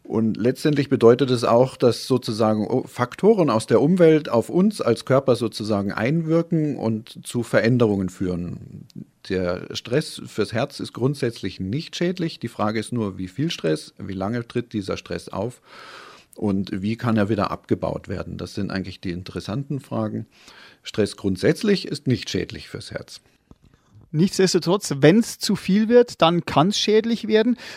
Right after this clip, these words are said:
Speaker 2: Ähm, Stress kann man ja eigentlich nicht messen, oder?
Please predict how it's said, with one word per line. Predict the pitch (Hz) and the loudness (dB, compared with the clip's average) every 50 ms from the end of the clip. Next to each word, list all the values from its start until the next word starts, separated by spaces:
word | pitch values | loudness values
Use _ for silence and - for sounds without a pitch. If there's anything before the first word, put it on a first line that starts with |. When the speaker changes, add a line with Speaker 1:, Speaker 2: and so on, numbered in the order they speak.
| - - - | -10 -2 2
Speaker 2:
Ähm, | 185 180 202 - - _ - - - | 2 2 2 0 -6 _ -18 -10 -8
Stress | - - - 160 160 220 262 - - - - _ _ _ _ _ _ _ | -6 -4 -2 0 0 0 0 0 -4 -8 -10 _ _ _ _ _ _ _
kann | - - - 170 | -4 0 2 2
man | 220 247 233 | 4 4 4
ja | 214 165 - | 4 2 2
eigentlich | - 135 156 180 240 226 220 240 - - | 0 -2 0 0 -2 -2 -4 -6 -4 -4
nicht | 254 - - - | -4 -4 -2 -2
messen, | 208 220 254 - - - 165 139 | 0 0 0 0 -2 -4 -2 -2
oder? | 135 123 127 165 208 254 262 | -2 0 2 4 2 2 2